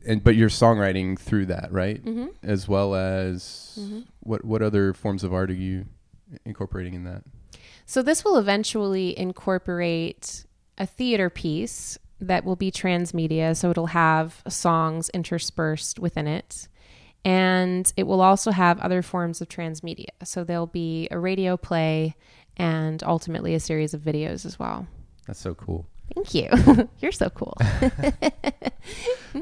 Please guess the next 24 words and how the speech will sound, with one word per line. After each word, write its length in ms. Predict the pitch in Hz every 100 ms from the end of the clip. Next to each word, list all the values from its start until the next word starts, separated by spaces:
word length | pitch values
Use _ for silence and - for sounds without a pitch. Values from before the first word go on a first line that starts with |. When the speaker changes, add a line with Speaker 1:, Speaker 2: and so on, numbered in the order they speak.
| 285 - - - -
Speaker 1:
This, 320 | 135 135 123 -
this 260 | 254 123 -
is, 180 | 117 98
whenever 360 | 110 113 120
I 20 | 113
had 160 | 98
Caleb 320 | - 101 101
on, 240 | 95 92 92
uh, 380 | 90 90 90 - - -
last 480 | 101 95 - - -
week, 420 | 104 98 95 - - 101
uh, 220 | 90 90
he 160 | 101
was 160 | 98 92
also 240 | 90 85
complimenting 480 | - 87 87 90 87
me. 60 | 90
It's 100 | 92
such 180 | 95 -
a 60 |
great 240 | 92 87 -
thing 180 | 90
to, 100 | - 90
Speaker 2:
Mm. 220 | 214